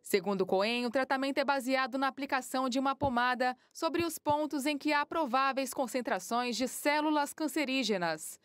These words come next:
O medicamento age na região, forma pequenas feridas e depois cicatriza, deixando uma espécie de cobertura na região.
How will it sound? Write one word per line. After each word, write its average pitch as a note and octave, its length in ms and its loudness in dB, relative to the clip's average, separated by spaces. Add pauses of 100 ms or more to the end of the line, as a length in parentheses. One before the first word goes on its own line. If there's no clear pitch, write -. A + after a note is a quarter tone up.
(340)
O G#3+ 60 0
medicamento G#3 720 2
age A#3 320 0
na A#3+ 100 0
região, C4 580 0 (300)
forma E4 320 0
pequenas F4 580 0
feridas B3+ 720 0
e D#4+ 120 -2
depois E4+ 340 0
cicatriza, G#3+ 800 2 (180)
deixando A3 400 0
uma A#3+ 160 2
espécie B3 480 -2
de B3 100 2
cobertura C4+ 760 2
na C4+ 80 2
região. A3+ 560 0